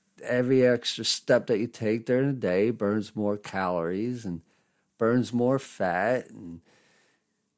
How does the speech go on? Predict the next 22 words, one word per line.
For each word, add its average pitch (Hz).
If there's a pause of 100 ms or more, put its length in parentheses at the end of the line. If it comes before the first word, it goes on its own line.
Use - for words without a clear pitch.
'cause -
walking 110
is 131
the 131
best 104
for 92
that. 87 (260)
And 98
my 104
goal 123
is 113
ten 107
thousand 107
a 110
day. 85
Do 95
I 92
make 127
it 147
every 147
day? 151
No. 90